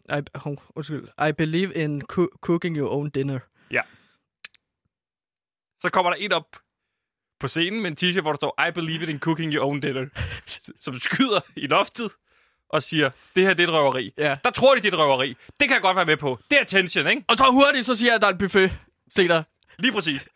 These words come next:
Speaker 2: Der er buffet. Ja, du siger jo så buffet, ikke?
Speaker 1: Ja.
Speaker 2: Øh, der er buffet senere, og så vil de spørge, "Hvad er et buffet?" Og så vil du skulle til at forklare buffet,
Speaker 1: Jamen,
Speaker 2: hvor der
Speaker 1: der
Speaker 2: blandt
Speaker 1: vil
Speaker 2: andet
Speaker 1: være
Speaker 2: er
Speaker 1: kartoffelsalat, og der vil også være nogle kyllinger.
Speaker 2: Ja.
Speaker 1: Hvis man er til ærter, så vil der også være noget ærter, øh,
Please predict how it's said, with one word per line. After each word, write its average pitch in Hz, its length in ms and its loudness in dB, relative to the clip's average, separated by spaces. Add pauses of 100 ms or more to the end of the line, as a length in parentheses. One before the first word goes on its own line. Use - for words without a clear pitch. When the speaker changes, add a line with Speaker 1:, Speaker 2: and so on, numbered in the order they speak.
(220)
Speaker 2:
Der 233 60 4
er 196 80 0
buffet. 208 420 0 (300)
Ja, 143 40 -4
du 147 140 -4
siger 160 180 2
jo 127 60 2 (100)
så - 40 -8
buffet, 151 320 0
ikke? - 260 -2
Speaker 1:
Ja. 165 140 -2 (180)
Speaker 2:
Øh, 143 240 2
der 151 60 0
er 147 80 0
buffet 208 320 0
senere, 185 280 -2
og 170 80 -4
så 190 80 0
vil 180 80 -6
de 170 80 -6
spørge, 147 220 0
"Hvad 165 100 2
er 190 40 2
et 180 60 -4
buffet?" 170 380 0
Og - 100 -10
så 180 80 -2
vil 151 120 -8
du 156 60 -8
skulle 143 220 -8
til 165 100 0
at 165 40 0
forklare 147 300 -2
buffet, 185 360 -2 (180)
Speaker 1:
Jamen, 170 120 2
Speaker 2:
hvor - 60 4
der 160 80 2
Speaker 1:
der - 0 -
Speaker 2:
blandt 143 180 2
Speaker 1:
vil 135 80 4
Speaker 2:
andet 170 140 4
Speaker 1:
være 147 140 4
Speaker 2:
er 139 40 -2
Speaker 1:
kartoffelsalat, 160 880 -4
og 135 100 -6
der 135 80 -4
vil 139 100 -6
også 170 180 -4
være 220 120 2
nogle 185 180 -4
kyllinger. 208 480 -4
Speaker 2:
Ja. 147 80 2
Speaker 1:
Hvis 151 100 -2
man 143 200 -2
er 127 120 0
til 123 280 -6
ærter, 262 340 0
så 240 160 -2
vil 185 180 -2
der 170 80 0
også 190 160 -4
være 185 120 0
noget 180 240 -2
ærter, 143 460 -2 (340)
øh, 135 60 -6